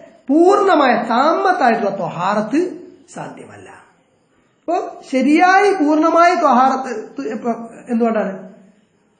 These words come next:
വെള്ളം കൊണ്ടാണ്, കഴുകി വൃത്തിയാക്കണം എന്നതാണ്. പിന്നെ വെള്ളം കിട്ടാത്ത, അല്ലെങ്കിൽ വെള്ളം ഉപയോഗിക്കാൻ പറ്റാത്ത സന്ദർഭത്തിലുള്ള റുഖ്സ, ആനുകൂല്യം, ഇളവ് ആണ് എന്ത്?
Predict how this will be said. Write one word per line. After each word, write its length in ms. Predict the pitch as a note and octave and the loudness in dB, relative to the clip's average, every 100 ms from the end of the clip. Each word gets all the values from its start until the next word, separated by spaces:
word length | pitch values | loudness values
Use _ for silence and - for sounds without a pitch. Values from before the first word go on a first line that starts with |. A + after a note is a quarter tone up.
| _ _ _ _ - | _ _ _ _ -14
വെള്ളം 320 | F#3+ A#3 B3+ | -6 -2 -2
കൊണ്ടാണ്, 380 | F#3 D#3 - - - | -2 -6 -12 -20 -16
കഴുകി 340 | F#3 F3 E3 | -12 -8 -6
വൃത്തിയാക്കണം 600 | D#3 - - - - - - _ | -6 -8 -14 -20 -20 -20 -20 _
എന്നതാണ്. 340 | - G2 - _ _ _ _ | -20 -20 -20 _ _ _ _
പിന്നെ 140 | - D#4+ | -6 -2
വെള്ളം 360 | C#4+ D#4+ F#4 G4 | 0 2 2 0
കിട്ടാത്ത, 580 | D#4+ - F4 E4+ F4 F4 | -2 -2 0 2 2 0
അല്ലെങ്കിൽ 320 | F4 E4 D#4+ | 0 0 -2
വെള്ളം 200 | D4 D4 | 0 0
ഉപയോഗിക്കാൻ 460 | C4 C4+ C#4 D4+ D4+ | 0 0 0 0 0
പറ്റാത്ത 500 | C4+ B3 - D#4+ E4 E4 | 0 -2 0 2 2 0
സന്ദർഭത്തിലുള്ള 600 | D4+ C4+ C4+ C4 C4 C4 C4 | -2 -2 0 -2 -2 -2 0
റുഖ്സ, 400 | C4 C4+ - - C#4+ - - - - _ - G#3+ | 0 -4 -6 -2 -2 -2 -10 -18 -20 _ -8 -4
ആനുകൂല്യം, 480 | C#4+ C#4+ D4 B3 A3 | -2 0 0 0 -2
ഇളവ് 380 | B3 C#4 D#4 F4 F4 | -2 0 0 0 -2
ആണ് 200 | C4 A#3 | -2 -2
എന്ത്? 280 | A3+ F#3+ | -4 -6